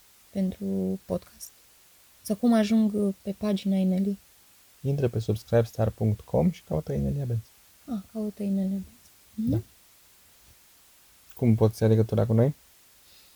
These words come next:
Speaker 1: Ne puteți scrie pe adresa de e-mail adelina arond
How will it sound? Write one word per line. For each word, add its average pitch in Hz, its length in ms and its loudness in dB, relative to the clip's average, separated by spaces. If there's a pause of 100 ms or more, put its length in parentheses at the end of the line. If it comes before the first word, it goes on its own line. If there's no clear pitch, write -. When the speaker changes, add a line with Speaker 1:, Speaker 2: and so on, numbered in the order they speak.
(240)
Speaker 1:
Ne 240 160 0
puteți 226 360 -2
scrie 240 440 -2
pe 233 80 -2
adresa 208 500 2
de 190 140 6
e-mail 190 640 6
adelina 196 840 4
arond 190 600 4